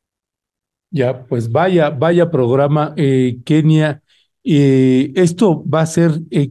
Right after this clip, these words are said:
qué días, en qué horarios? Y si la gente también puede inscribirse, eh, ¿quién, quiénes pueden participar, quiénes no pueden participar? ¿Y cómo va a ser el formato? Porque entiendo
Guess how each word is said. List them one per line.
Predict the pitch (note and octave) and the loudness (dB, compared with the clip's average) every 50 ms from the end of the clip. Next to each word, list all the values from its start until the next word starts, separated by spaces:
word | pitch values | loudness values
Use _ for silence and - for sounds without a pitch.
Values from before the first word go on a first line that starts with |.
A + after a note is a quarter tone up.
| C#3+ - - | -6 -6 -2
qué | - F#3 E3 | 0 0 2
días, | C#3 E3+ F3 F3 F3 E3+ E3 E3 - - - - - - | 2 2 4 4 4 2 2 0 -4 -10 -14 -16 -12 -6
en | - C#3+ A#2+ A#2+ A2+ | -4 -4 -4 -4 -2
qué | - D3+ D3 | 0 2 2
horarios? | D3 C#3+ D3+ D3+ D3+ D3+ D#3 D#3 D3+ D3+ D3 - - - - - _ _ _ _ _ _ _ _ _ _ _ _ | 4 4 2 2 2 2 2 2 2 2 0 -4 -8 -18 -20 -20 _ _ _ _ _ _ _ _ _ _ _ _
Y | - E3 G3 G3+ F#3 - - | 2 4 4 4 2 -2 -6
si | - - E3+ D#3+ | -4 0 2 2
la | C#3+ C3+ B2+ | 2 2 0
gente | - - F#3 F#3 F3 E3 E3+ D#3+ | 0 0 0 2 2 2 0 0
también | E3 B2+ B2+ C#3 D3 D#3+ D#3+ D#3 E3 D#3+ | 0 0 0 2 2 2 2 2 0 0
puede | D3 D3 D3 D3 D#3 D3 C#3 B2+ | 0 2 2 2 2 2 2 0
inscribirse, | A#2+ G2 - - A2+ B2 B2 A#2+ D3+ D3 B2 - - A#2+ F#2+ G2 G2 - - | 0 -4 -6 -6 -4 -2 0 0 0 0 0 -2 -4 -6 -6 -6 -8 -10 -6
eh, | C#3+ A#2+ A#2 A#2 A2+ A2+ - - - - _ _ _ | -4 -4 -2 -2 -4 -6 -8 -12 -16 -20 _ _ _
¿quién, | - - E3+ E3+ E3 D#3+ E3 - - - | -4 0 2 2 2 2 -2 -6 -12 -8
quiénes | - - F3 F#3+ F#3 F3+ E3+ E3+ - | -2 0 2 2 2 2 0 -2 -2
pueden | - E3+ D#3+ D#3 D#3 D3+ | 0 0 2 2 2 0
participar, | D#3+ C#3+ A#2+ A#2+ - - - - - - D3+ D#3 D3+ D3+ | -2 -4 -6 -6 -10 -12 -12 -10 -6 -4 -4 -4 -4 -4
quiénes | - - D3 C#3+ C3+ B2 B2 | -4 -4 -4 -4 -4 -6 -4
no | D3+ D#3 D#3+ D#3+ | -4 -4 -4 -4
pueden | - D#3+ D3+ C#3+ C#3 C3 | -6 -4 -4 -4 -6 -6
participar? | D3 C3 A2+ - C3+ C3 - - - - C3+ C3+ C#3 - _ _ _ _ _ _ _ _ _ _ | -8 -12 -12 -12 -14 -16 -16 -16 -10 -6 -4 -4 -4 -6 _ _ _ _ _ _ _ _ _ _
¿Y | - - B2+ B2+ B2+ B2+ | -10 -8 -8 -8 -8 -8
cómo | B2 - D#3 D#3+ D#3 | -8 -6 -4 -2 -2
va | C#3+ D3+ C#3 | -2 -2 -2
a | |
ser | - D#3+ D3 | -4 -4 -6
el | C3+ B2+ C3 | -6 -6 -6
formato? | - B2+ A2+ B2+ D3+ D#3+ D#3 D#3+ - C3+ A#2+ | -8 -8 -6 -6 -4 -4 -6 -6 -8 -12 -12
Porque | - B2+ A2 - B2 | -14 -16 -14 -14 -14
entiendo | A2+ G#2 G2+ C#3+ C#3 C3+ C3+ C#3+ C#3 A#2+ - | -14 -10 -8 -8 -8 -6 -4 -6 -6 -6 -8